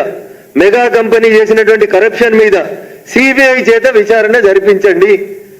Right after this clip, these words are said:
అని నాలుగు లైన్లు రాసి పంపుర్రన్నా. There ends the episode. రాహుల్ గాంధీ గారు అన్నారు కదా, "కరప్షన్ కాళేశ్వరం రా" అన్నారు కదా, పైసలు తీసుకొచ్చి పేద ప్రజల అకౌంట్లలో వేస్తామన్నారు కదా, నెల రోజులే అయింది కదా.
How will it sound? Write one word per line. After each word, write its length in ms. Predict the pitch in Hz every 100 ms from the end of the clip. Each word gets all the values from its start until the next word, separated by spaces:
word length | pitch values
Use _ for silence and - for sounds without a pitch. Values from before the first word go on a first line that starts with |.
| -
అని 100 | 214
నాలుగు 240 | 202 220 220
లైన్లు 300 | 220 240 247
రాసి 220 | 220 214
పంపుర్రన్నా. 580 | 214 202 208 202 180 208 196 - - - _ _ -
There 160 | 220
ends 180 | 226 247
the 160 | 262 254
episode. 360 | 226 220 240 226 - - - - _ _ _ _ _ -
రాహుల్ 240 | 208 247
గాంధీ 240 | 254 247
గారు 160 | 247 247
అన్నారు 260 | 233 233 233
కదా, 180 | 214
"కరప్షన్ 520 | 175 190 220 - 226 220
కాళేశ్వరం 560 | 202 214 196 208 196
రా" 80 | 185
అన్నారు 300 | 180 185 180
కదా, 100 | 160 - _ - - _ _ _ _ _ _ -
పైసలు 320 | 226 269 254
తీసుకొచ్చి 320 | - 247 240
పేద 220 | 220 220 233
ప్రజల 340 | 233 240 226
అకౌంట్లలో 480 | 214 233 220 240 214
వేస్తామన్నారు 560 | 220 220 254 240 240
కదా, 180 | 220 190
నెల 220 | 165 196
రోజులే 340 | 233 240 240 233
అయింది 240 | 214 196
కదా. 260 | 165 170